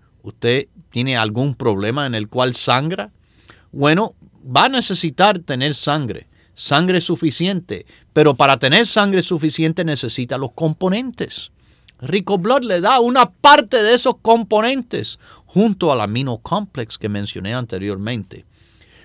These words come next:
Pero Rico Blood está por ocho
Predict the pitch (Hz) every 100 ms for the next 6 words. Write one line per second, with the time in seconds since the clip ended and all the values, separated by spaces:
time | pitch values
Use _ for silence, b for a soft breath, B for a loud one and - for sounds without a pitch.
0 | b - 226 220 208 320 302 254 160 139
1 | 143 175 139 127 - 214 - - 196 240
2 | - _ _ _ _ _ _ - - -
3 | - 220